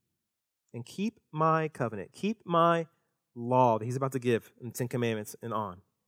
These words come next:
you'll be my own possession." There's a condition.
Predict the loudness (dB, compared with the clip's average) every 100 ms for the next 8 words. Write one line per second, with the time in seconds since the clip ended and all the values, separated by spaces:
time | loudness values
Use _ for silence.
0 | _ _ _ _ _ _ -4 4 4 4
1 | 2 2 2 0 -4 -8 -10 -10 -14 -20
2 | -20 _ _ _ _ _ _ _ _ _
3 | _ _ _ _ _ _ _ _ _ _
4 | -4 -2 0 2 2 2 -6